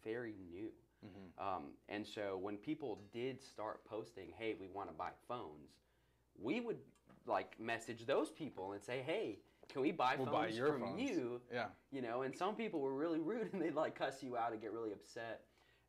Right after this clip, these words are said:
Speaker 1: Um, you know, eh, but some people would be like, "Yeah, yeah, let's make a deal." And your margin would go down, but you'd get, like,
Speaker 2: Ten.
Speaker 1: twenty at a time or ten at a time or whatever.
Speaker 2: Mm.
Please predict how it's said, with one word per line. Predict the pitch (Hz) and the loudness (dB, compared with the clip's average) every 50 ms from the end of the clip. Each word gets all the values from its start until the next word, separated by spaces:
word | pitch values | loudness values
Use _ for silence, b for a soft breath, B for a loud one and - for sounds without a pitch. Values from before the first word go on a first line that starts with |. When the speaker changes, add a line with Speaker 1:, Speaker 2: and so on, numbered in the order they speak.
| - | -4
Speaker 1:
Um, | - 107 107 98 90 90 - - - | -2 -2 -2 -2 -2 -4 -6 -8 -4
you | 123 151 | -2 -2
know, | 135 98 95 95 101 | 0 0 0 0 0
eh, | 98 - - | 0 -2 -2
but | 104 110 107 - | -2 -4 -4 -4
some | - - 135 202 277 330 | -2 -2 0 0 0 0
people | - 156 98 - 104 104 98 98 98 - - | 0 -2 -4 -2 -2 -2 -2 -2 -4 -4 -4
would | 113 120 110 110 | -2 -2 -2 -2
be | 117 | -2
like, | 113 120 127 131 135 | -4 -4 -4 -4 -4
"Yeah, | 180 302 320 - - - - _ - | -4 -6 -6 -8 -12 -18 -18 _ -4
yeah, | 165 220 190 | -2 0 0
let's | 120 113 - | 0 -2 -2
make | - 147 - - | -4 -6 -6 -6
a | |
deal." | - 131 165 156 95 85 | -6 -4 -4 -4 -4 -2
And | 95 143 | -2 0
your | 160 165 170 | 2 2 4
margin | 165 156 185 226 - 156 120 | 6 6 4 4 2 0 -2
would | 110 101 90 | -2 -2 -2
go | 107 101 92 | -2 -4 -2
down, | 98 95 87 87 87 87 | -2 -4 -4 -6 -6 -8
but | 87 113 110 - | -6 -6 -6 -6
you'd | 120 117 107 | -6 -8 -6
get, | 123 127 - | -6 -6 -4
like, | - 113 104 95 - - - - - | -4 -4 -6 -6 -10 -18 -20 -18 -10
Speaker 2:
Ten. | - 127 113 | -8 -4 -2
Speaker 1:
twenty | 151 170 202 196 147 113 | 0 0 0 0 0 0
at | 90 | 0
a | 90 | -2
time | - - 113 107 | -2 -4 -2 -2
or | 104 | -2
ten | 107 - 165 180 | -4 -4 -4 -4
at | 180 | -4
a | 135 107 | -6 -6
time | - 117 95 | -6 -6 -4
or | 95 104 | -2 -2
whatever. | 123 147 180 156 117 98 87 | 0 0 0 0 -2 -6 -6
Speaker 2:
Mm. | 82 82 | -8 -14